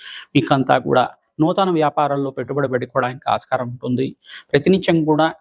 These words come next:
"శ్రీమాత్రే నమః, శ్రీమాత్రే నమః, శ్రీమాత్రే నమః" నామాన్ని, జపాన్ని ఆచరించండి. తద్వారా మీకంతా కూడా రాజయోగం సిద్ధించడానికి ఆస్కారం ఉంటుంది. రాజయోగ కారణమైన గ్రహాలన్నీ కూడా అత్యంత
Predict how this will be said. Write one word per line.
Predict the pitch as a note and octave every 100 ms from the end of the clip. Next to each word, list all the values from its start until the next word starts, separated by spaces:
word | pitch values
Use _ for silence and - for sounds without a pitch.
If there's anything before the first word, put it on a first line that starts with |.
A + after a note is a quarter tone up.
| _
"శ్రీమాత్రే | - D3+ D#3+ D#3 D3+ - C3+ C3+
నమః, | B2 C#3
శ్రీమాత్రే | - C3+ C#3 C3+ C3+ - C3
నమః, | C3 C3 C3+
శ్రీమాత్రే | - B2+ C3 B2+ - - B2
నమః" | A2 A#2 -
నామాన్ని, | B2+ B2+ C3+ C3+
జపాన్ని | A#2 B2 C#3+ E3+
ఆచరించండి. | D3 A2+ B2+ A#2 - A#2+ B2
తద్వారా | C#3 A2+ B2+ B2
మీకంతా | B2 A#2+ A#2+ A#2 B2
కూడా | - B2 A#2+ - _ _ _ -
రాజయోగం | A2 A#2 D3 E3+ F3+ E3 E3
సిద్ధించడానికి | C#3 A2+ B2+ B2 B2 B2 B2
ఆస్కారం | A2 - - B2
ఉంటుంది. | A#2+ B2+ B2 A#2
రాజయోగ | A2+ C#3 F3+ F3+ F3
కారణమైన | D3+ D3 D3+ D3 D3+
గ్రహాలన్నీ | C#3+ A2+ - D#3 D#3+ D3 C3+
కూడా | - B2+ D#3 - _ _ - -
అత్యంత | C3 - F#3 F#3